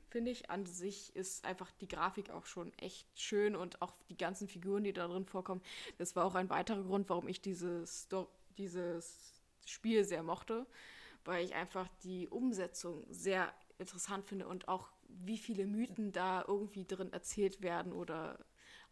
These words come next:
eingebracht werden, sagen wir es so. Ein weiteres ist Alfheim, das ist die Welt der Dunkelelben und der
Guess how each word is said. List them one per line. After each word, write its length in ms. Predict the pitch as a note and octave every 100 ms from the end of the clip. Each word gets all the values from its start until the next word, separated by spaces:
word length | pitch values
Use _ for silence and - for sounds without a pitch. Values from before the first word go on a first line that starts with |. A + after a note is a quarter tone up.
| -
eingebracht 680 | F3+ G3+ F#3+ - - - -
werden, 280 | - - - _ -
sagen 240 | - E3+ F3+
wir 80 | F#3
es 80 |
so. 180 | - A#2+ - - - - - - - - - - - - -
Ein 240 | A3+ A3
weiteres 640 | G3+ G#3 G3+ G3 G3 F#3+
ist 280 | - F#3 F#3 -
Alfheim, 760 | E3+ F#3 - B3 C4 C#4 D4 B3+
das 240 | F3 -
ist 400 | - F#3 - -
die 100 | G3
Welt 400 | F#3 F3+ F#3 -
der 100 | E3
Dunkelelben 720 | - G#3 A3+ - G#3 G#3 G#3
und 220 | E3+ F3+
der 400 | - E3+ - -